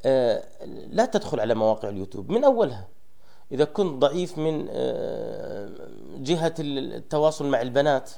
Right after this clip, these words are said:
صديقاتك وهي ضعيفة تتواصل مع أصدقائها، ن-، نغير حساب ال-، ال-، ال-، الفيسبوك ونغير أرقام التلفونات إذا احتاج الأمر.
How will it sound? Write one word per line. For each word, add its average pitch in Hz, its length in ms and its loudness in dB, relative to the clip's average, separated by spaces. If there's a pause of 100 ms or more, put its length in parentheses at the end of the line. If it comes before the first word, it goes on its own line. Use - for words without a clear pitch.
(200)
صديقاتك 131 840 0
وهي 170 600 -4
ضعيفة 147 640 0
تتواصل 151 580 0
مع 123 200 2
أصدقائها، 123 540 -2 (960)
ن-، 160 500 -2
نغير 170 400 6
حساب 143 340 4
ال-، 120 140 2
ال-، 110 180 2
ال-، 107 200 -2
الفيسبوك 117 640 -4
ونغير 160 540 2 (160)
أرقام 151 300 4
التلفونات 160 580 0
إذا 139 80 2
احتاج 143 320 -2
الأمر. 143 380 2